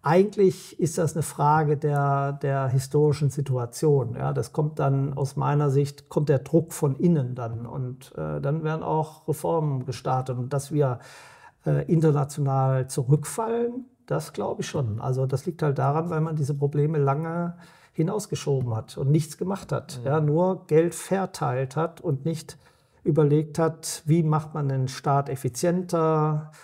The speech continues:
Speaker 1: äh, wie schafft man mehr Freiräume für den Einzelnen als Unternehmer, als, als
Speaker 2: Mhm.
Speaker 1: Arbeitnehmer und so weiter und so fort. Ja.
Speaker 2: Mhm.
Speaker 1: Und das müssen wir wieder erzeugen, aber das kommt nicht, das fällt nicht vom Himmel oder das kann auch nicht die F D P alleine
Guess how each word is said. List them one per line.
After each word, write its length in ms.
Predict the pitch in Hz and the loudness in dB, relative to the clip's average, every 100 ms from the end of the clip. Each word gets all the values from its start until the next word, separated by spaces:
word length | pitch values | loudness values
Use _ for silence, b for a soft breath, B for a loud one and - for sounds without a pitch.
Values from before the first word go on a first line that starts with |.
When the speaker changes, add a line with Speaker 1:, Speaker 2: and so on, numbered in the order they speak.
| B B _ | B B _
Speaker 1:
äh, 60 | 147 | -2
wie 800 | 139 135 135 139 143 143 143 135 - | 0 0 0 2 2 4 2 -2 -10
schafft 320 | - 156 - | -4 -4 -2
man 160 | 135 135 | 0 2
mehr 140 | 131 | 2
Freiräume 720 | - 156 165 156 156 151 147 | 2 2 4 2 2 2 -2
für 180 | 147 151 | -2 -2
den 160 | 147 | -2
Einzelnen 760 | 139 143 143 143 151 147 143 143 | 0 0 0 0 0 2 2 2
als 200 | - 123 | 0 -4
Unternehmer, 880 | 151 139 139 147 151 147 143 143 - | -4 -2 2 2 2 2 0 0 -2
als, 540 | 143 139 - - - _ | -6 -6 -12 -16 -18 _
als 400 | - - - - - | -8 -8 -10 -12 -2
Speaker 2:
Mhm. 100 | 131 | 0
Speaker 1:
Arbeitnehmer 840 | 120 117 156 156 151 151 147 147 | 0 -4 -6 -6 -8 -10 -12 -12
und 140 | 165 156 | -8 -2
so 100 | 143 | 0
weiter 240 | 143 143 | 0 -2
und 60 | 135 | -4
so 80 | |
fort. 400 | 135 - 131 113 | -4 -4 -6 -6
Ja. 220 | - 78 123 | -8 -4 -4
Speaker 2:
Mhm. 40 | |
Speaker 1:
Und 220 | 117 113 B B B - | -4 -6 B B B -6
das 200 | 165 208 | -6 -4
müssen 200 | 160 175 | -6 -4
wir 100 | 160 | 0
wieder 120 | 160 | 0
erzeugen, 480 | 156 - 170 175 156 | 0 0 2 2 0
aber 180 | 143 | -2
das 300 | 151 160 - | -2 -4 -10
kommt 300 | - 170 165 | -4 -4 -2
nicht, 260 | 175 170 - | -4 -4 -4
das 120 | 165 | -4
fällt 180 | - 170 | 0 -2
nicht 160 | 185 - | -2 -2
vom 140 | 160 | 0
Himmel 420 | 143 214 156 135 | 2 2 0 0
oder 180 | 147 139 | 0 -2
das 160 | 139 - | -4 -4
kann 140 | 175 | -4
auch 140 | 160 | 0
nicht 200 | 156 156 | 0 0
die 100 | 165 | -2
F 120 | 156 156 | -4 -4
D 100 | 147 | -4
P 220 | 175 165 | -2 0
alleine 600 | 147 160 175 156 135 | 0 0 0 0 -2